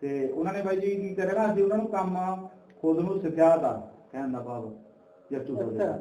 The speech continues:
Speaker 1: ਹਾਂ, ਜਿਵੇਂ ਤੁਸੀਂ, ਅਹ, ਜਿਵੇਂ ਉਹਨਾਂ ਨੇ ਕੰਮ ਦੇ ਤਾ ਆਪਾਂ ਨੂੰ ਦਸ ਬਾਰਾਂ ਫਾਈਲਾਂ, ਤੇ ਆ ਗਏ ਆਪਣੇ ਕੋਲੇ, ਜਾਣਕਾਰੀ ਦੇ ਦਿੱਤੀ, ਜਿਵੇਂ ਆਪਾਂ ਸਿੱਧੇ ਮਨ ਨਾਲ ਦੇ ਦਿੰਦੇ ਨਾ ਜਾਣਕਾਰੀ,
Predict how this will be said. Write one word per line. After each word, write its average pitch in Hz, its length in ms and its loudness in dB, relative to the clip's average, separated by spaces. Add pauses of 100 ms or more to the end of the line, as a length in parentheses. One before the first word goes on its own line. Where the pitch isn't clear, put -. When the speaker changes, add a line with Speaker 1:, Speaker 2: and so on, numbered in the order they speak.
(100)
Speaker 1:
ਹਾਂ, 120 300 -6
ਜਿਵੇਂ 151 220 -4
ਤੁਸੀਂ, 160 420 4
ਅਹ, - 680 -6
ਜਿਵੇਂ 156 160 0
ਉਹਨਾਂ 170 120 0
ਨੇ 175 120 -2
ਕੰਮ 165 240 2
ਦੇ 151 140 2
ਤਾ 156 100 2
ਆਪਾਂ 151 260 0
ਨੂੰ 151 180 4
ਦਸ 147 220 -2
ਬਾਰਾਂ 147 180 -2
ਫਾਈਲਾਂ, 139 420 -2 (560)
ਤੇ 139 320 -6
ਆ 143 220 0
ਗਏ 147 80 2
ਆਪਣੇ 135 300 -2
ਕੋਲੇ, 139 300 -4 (300)
ਜਾਣਕਾਰੀ 143 680 -2 (100)
ਦੇ 139 200 -2
ਦਿੱਤੀ, 135 160 -4
ਜਿਵੇਂ 139 220 -4
ਆਪਾਂ 139 400 -4 (400)
ਸਿੱਧੇ 170 360 2
ਮਨ 147 220 2
ਨਾਲ 139 160 0
ਦੇ 135 100 0
ਦਿੰਦੇ 143 200 -2
ਨਾ 185 80 -2
ਜਾਣਕਾਰੀ, 156 520 -2